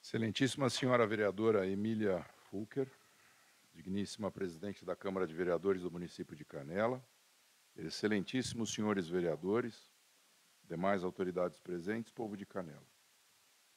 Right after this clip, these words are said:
É com satisfação que fomos, é, instados pela população local para falar sobre nosso projeto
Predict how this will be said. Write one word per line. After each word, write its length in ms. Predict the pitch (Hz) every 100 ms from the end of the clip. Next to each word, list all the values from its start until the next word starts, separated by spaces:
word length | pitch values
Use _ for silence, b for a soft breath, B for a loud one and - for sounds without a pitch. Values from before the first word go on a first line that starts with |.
| _ _ _ _ _
É 100 | 110
com 220 | - 139
satisfação 840 | 135 147 - - 165 - 151 160 160
que 140 | 143
fomos, 800 | - 147 135 127 104 - - _ _ _ _ -
é, 260 | 95 95 -
instados 880 | 135 135 - 135 127 90 76 - - _ _ _ _ _ _ -
pela 200 | 92 90
população 580 | 101 - 95 82 92
local 580 | 87 87 - 98 101 - _ _ _ _ _ _ _
para 160 | - 110
falar 360 | - 120 123 113
sobre 240 | 120 107
nosso 240 | 104 -
projeto 600 | - 95 85 104 104 -